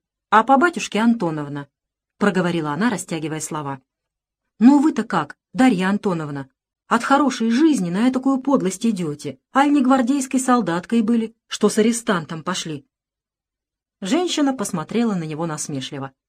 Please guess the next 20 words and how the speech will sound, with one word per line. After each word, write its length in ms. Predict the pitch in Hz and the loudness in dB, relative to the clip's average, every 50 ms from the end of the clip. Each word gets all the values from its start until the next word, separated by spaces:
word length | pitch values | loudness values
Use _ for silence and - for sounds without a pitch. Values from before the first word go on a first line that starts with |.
| _ _ _ _ - - | _ _ _ _ -4 2
Помолчав, 520 | - 214 196 180 165 165 - - 240 233 233 | 4 4 6 4 2 0 -2 -2 -2 -2 -4
сказала. 600 | - - 185 180 147 170 170 156 147 147 143 - _ _ _ _ _ _ _ _ _ - | -6 -6 -6 -6 -4 -4 -6 -6 -6 -8 -10 -14 _ _ _ _ _ _ _ _ _ -14
Слова 380 | - - 240 247 262 339 330 | -4 -2 0 2 2 2 2
у 80 | 247 180 | 2 0
нее 240 | 170 170 180 185 170 | 0 -2 -2 -4 -4
выходили 480 | 160 - - 170 156 156 165 156 151 | -6 -6 -6 -6 -4 -4 -4 -4 -4
мягкими, 680 | 147 143 151 190 233 254 233 - - - 208 190 185 185 | -6 -6 -4 -2 -2 -2 -2 -4 -6 -6 -4 -4 -4 -6
тягучими, 760 | - - 185 160 160 185 226 233 233 - 208 196 190 185 - _ _ _ _ | -8 -8 -8 -6 -2 -2 -2 -2 -2 -2 -4 -4 -4 -4 -8 _ _ _ _
как 180 | - 202 202 202 | -2 0 0 2
будто 280 | 240 311 - - 185 175 | 0 0 -2 -2 -2 -2
она 200 | 175 196 214 202 | 0 0 0 0
резала 340 | 180 180 165 175 170 185 | -2 -2 -2 -2 -4 -4
тесто. 500 | 175 - - 170 151 135 - - 135 131 - _ _ _ _ _ _ _ _ _ _ _ _ _ _ _ _ _ | -6 -6 -6 -6 -6 -8 -10 -12 -14 -16 -18 _ _ _ _ _ _ _ _ _ _ _ _ _ _ _ _ _
«Говорите, 760 | - 214 254 269 294 320 349 359 349 - 320 311 302 302 262 - - _ _ _ _ _ | 2 4 4 6 6 4 4 2 2 0 0 0 0 0 -2 -4 -8 _ _ _ _ _
тридцать 440 | - 254 311 - - - - 302 254 | 4 4 6 4 4 0 -2 -2 0
два 220 | 240 262 294 285 285 | 2 4 4 4 4
года 320 | 285 349 359 269 190 180 | 2 0 0 0 -2 -4
в 40 | - | -4
службе 440 | - - 214 208 190 156 156 180 190 | -2 0 0 0 0 0 -2 -4 -2
пробыли, 500 | - 214 202 165 147 156 143 139 131 | 0 0 0 0 -2 -4 -8 -8 -10